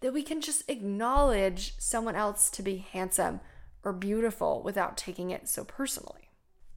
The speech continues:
Similarly, if you are looking for your partner to be the most attractive person, in order to believe your relationship is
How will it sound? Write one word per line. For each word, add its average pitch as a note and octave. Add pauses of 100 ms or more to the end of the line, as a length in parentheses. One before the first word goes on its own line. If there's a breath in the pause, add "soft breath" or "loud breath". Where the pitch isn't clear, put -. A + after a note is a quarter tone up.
Similarly, F#3 (160)
if A#3
you A#3+
are D#4
looking G3
for G3+
your G3
partner -
to A3+
be A3
the G3+
most F#3+
attractive G#3
person, C#4 (680 soft breath)
in C4+ (100)
order C4
to F#3+
believe D#3
your A#3
relationship -
is -